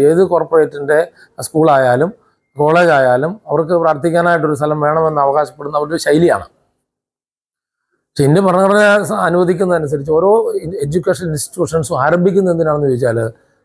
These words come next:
അവർക്ക് അവരുടെ ധാർമ്മികതയും അവരുടെ വിദ്യാഭ്യാസ സംവിധാനങ്ങളും അതുപോലെ അവരുടെ റിലീജിയനെയും ഒക്കെ മറ്റുള്ളവർക്ക് പരിചയപ്പെടുത്തുക. ആരെയും by force അല്ല, ആരെയും by force അല്ല. അപ്പൊ അങ്ങനെയാണല്ലോ ഭരണഘടന പറയുന്നത്, വിശ്വാസം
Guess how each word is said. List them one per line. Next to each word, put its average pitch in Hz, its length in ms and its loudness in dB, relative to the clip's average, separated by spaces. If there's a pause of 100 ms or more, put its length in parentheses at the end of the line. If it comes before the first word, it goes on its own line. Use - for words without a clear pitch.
അവർക്ക് 190 440 2 (240)
അവരുടെ 185 340 2 (140)
ധാർമ്മികതയും 147 760 0
അവരുടെ 208 340 -6
വിദ്യാഭ്യാസ 143 540 0 (160)
സംവിധാനങ്ങളും 113 540 -6
അതുപോലെ 190 260 0
അവരുടെ 202 280 0
റിലീജിയനെയും 143 640 2
ഒക്കെ 131 160 -4 (460)
മറ്റുള്ളവർക്ക് 196 460 2
പരിചയപ്പെടുത്തുക. 151 600 0 (300)
ആരെയും 202 320 2
by 190 80 2 (100)
force 208 280 -2
അല്ല, 98 180 -8
ആരെയും 175 260 0
by 156 140 0
force 117 220 -6
അല്ല. 82 100 -12 (540)
അപ്പൊ 139 160 0
അങ്ങനെയാണല്ലോ 185 380 2 (160)
ഭരണഘടന 156 380 0
പറയുന്നത്, 127 300 -2 (100)
വിശ്വാസം 160 380 -2